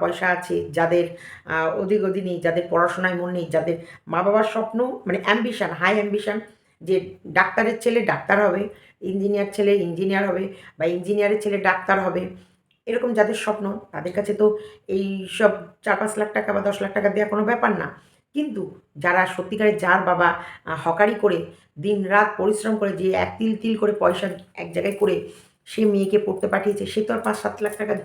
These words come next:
অনায়াসে বের করে দিতে পারে না। সেখানটায় হয়ে গেছে প্রবলেম। সেখানেই যখন দেখছে না, আহ, যে, আহ, উম, পয়সাটা চেয়েছে, সেইখানটাই মেয়েটি অবজেকশন জানিয়েছে যে, "না,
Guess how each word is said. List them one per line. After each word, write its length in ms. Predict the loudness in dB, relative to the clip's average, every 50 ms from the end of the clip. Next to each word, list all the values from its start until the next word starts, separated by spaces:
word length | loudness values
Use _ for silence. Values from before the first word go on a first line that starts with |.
| -8
অনায়াসে 320 | -6 -4 -4 -4 -2 -2 2
বের 180 | 2 2 2
করে 160 | 2 -2 -2 -2
দিতে 180 | -4 -8 -10
পারে 240 | -10 -10 -10 -10 -12
না। 80 | -12 -16 -20 _ _ _ _ _ _ _ _ _ _ _ _ _ _ _ _ _ _ _ _ _ _ _ _ _ _ _
সেখানটায় 400 | -12 -10 -10 -10 -8 -6 -6 -6
হয়ে 200 | -2 -2 -2 -2
গেছে 320 | -2 -4 -8 -8 -10 -10 -12 -12 _ _ _ _ _ -6
প্রবলেম। 420 | -6 -6 -4 -4 -6 -8 -8 -12 -16 -20 -20 _ _ _ -6
সেখানেই 520 | -2 -2 0 2 2 2 2 0 -2 -8 -16 -20 -20 -14 -2
যখন 260 | 0 2 2 4 4 4
দেখছে 300 | 4 2 0 0 0 2
না, 200 | 4 6 6 6
আহ, 840 | 6 4 -2 -10 -18 _ _ -14 -12 -10 -8 -6 -6 -4 -4 -4 -4 -6
যে, 340 | -6 -6 -4 -6 -6 -6 -10 -20 -20 -20 -20 -18 -8
আহ, 340 | -4 -4 -2 -2 -4 -6 -6
উম, 180 | -6 -6 -8 -8 -2 2
পয়সাটা 320 | 2 2 2 2 0 -2
চেয়েছে, 380 | 2 6 6 6 8 6 2 -2
সেইখানটাই 600 | 0 -2 -2 0 0 0 0 2 0 -2 -2 -2 -4
মেয়েটি 400 | -2 -2 -2 -2 -2 -6 -8 -6 -4
অবজেকশন 460 | -4 -4 -2 -2 -4 -2 -2 -2 0
জানিয়েছে 340 | 0 0 0 -2 -2 -4 -4
যে, 120 | -2 0
"না, 240 | 0 2 2 0